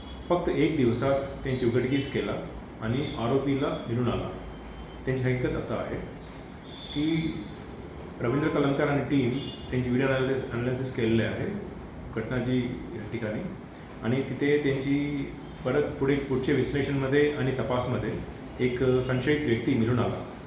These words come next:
तो संशयित व्यक्-, व्यक्ती, व्यक्तीची पाठलाग केलेली आहे. त्यानंतर तो कोल्हापूरमध्ये कसबा वावडा या ठिकाणी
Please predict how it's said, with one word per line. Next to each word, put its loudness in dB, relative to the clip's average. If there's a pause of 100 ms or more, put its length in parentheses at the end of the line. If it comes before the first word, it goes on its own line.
(180)
तो 4
संशयित 0
व्यक्-, 0
व्यक्ती, 0 (100)
व्यक्तीची 2
पाठलाग 2
केलेली 2
आहे. -2
त्यानंतर 0
तो 2 (600)
कोल्हापूरमध्ये 4
कसबा 0
वावडा 2
या 0
ठिकाणी 0